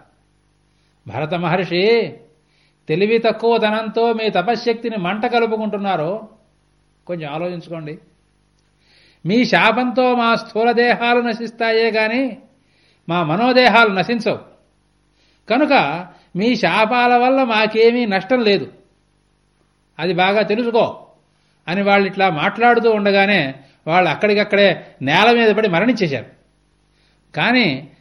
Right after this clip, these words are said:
వెనువెంటనే వాళ్ళిద్దరు కూడా లేడి దంపతులే జన్మించారు. ఆ మరుజన్మలో వాళ్లే పక్షి దంపతులుగా జన్మించారు.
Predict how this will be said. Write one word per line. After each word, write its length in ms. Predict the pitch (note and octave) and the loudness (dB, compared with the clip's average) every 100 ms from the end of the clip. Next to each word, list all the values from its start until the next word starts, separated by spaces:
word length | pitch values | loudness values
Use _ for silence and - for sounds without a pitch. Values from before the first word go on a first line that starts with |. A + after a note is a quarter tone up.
| - | -4
వెనువెంటనే 840 | B2+ G3+ C4 C4 B3 A#3+ F#3 A#2 - _ _ | 0 4 6 4 2 2 0 -2 -12 _ _
వాళ్ళిద్దరు 340 | D#3+ F3+ G#3 | -2 0 0
కూడా 140 | G#3+ A3 | 2 2
లేడి 340 | D#3+ F#3+ A#3+ | 4 4 4
దంపతులే 480 | A3 A3 G3+ G3 F#3+ | 2 0 -2 -2 -4
జన్మించారు. 520 | D#3 D3+ C#3+ B2 A2+ - _ _ _ _ _ _ _ _ _ _ _ _ _ _ _ _ - | -4 -6 -8 -10 -14 -16 _ _ _ _ _ _ _ _ _ _ _ _ _ _ _ _ -6
ఆ 140 | C#3+ | -2
మరుజన్మలో 840 | F#3 G3+ A#3 A#3+ B3 B3+ D4 D4 - _ D#3 | 0 4 4 4 4 4 4 0 -16 _ 0
వాళ్లే 300 | F#3+ A#3 A3+ | 2 4 2
పక్షి 400 | - F3+ - C4 | 0 -2 0 0
దంపతులుగా 480 | C4 A#3+ A#3 A3 | 0 0 0 2
జన్మించారు. 500 | G3+ F3 D#3+ C3 A2+ | 0 -2 -6 -8 -12